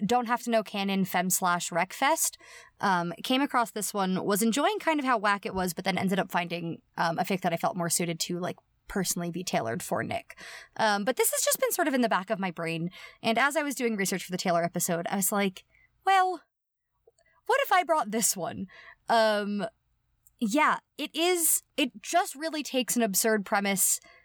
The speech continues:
and runs with it, <sighs> no pun intended, so seriously. Um, not like it's, like, a heavy fic, like, it is a funny fic, but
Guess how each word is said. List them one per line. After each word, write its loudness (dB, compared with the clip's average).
and 0
runs 2
with 0
it, 2
<sighs> -8
no 4
pun 0
intended, 0
so 2
seriously. 2
Um, 2
not 4
like 2
it's, -4
like, -2
a 0
heavy -2
fic, -2
like, 0
it 0
is 2
a 2
funny -2
fic, 0
but -4